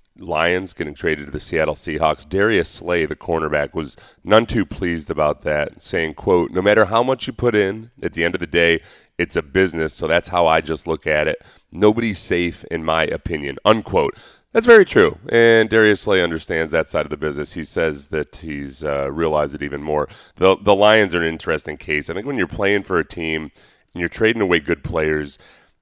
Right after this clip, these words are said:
in the off season, it's bad enough. And I can't think of any time that I played where there was a notable player traded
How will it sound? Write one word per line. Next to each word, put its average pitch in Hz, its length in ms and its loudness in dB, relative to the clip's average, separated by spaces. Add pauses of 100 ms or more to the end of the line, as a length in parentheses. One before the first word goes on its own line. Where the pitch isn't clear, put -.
(100)
in 120 120 -4
the 110 200 -4
off 139 320 -2
season, 90 680 -4
it's 85 180 -6
bad 85 260 -2
enough. - 460 -8 (420)
And 104 260 2
I 113 120 0
can't 117 320 -6
think 92 220 -8
of 87 80 -4
any 87 160 -2
time 85 240 -6
that 78 80 -4
I 78 100 0
played 80 380 -4
where 76 400 0
there 82 200 -2
was 78 200 -4
a 78 40 -10
notable 80 560 0
player 78 380 -4
traded 78 480 -6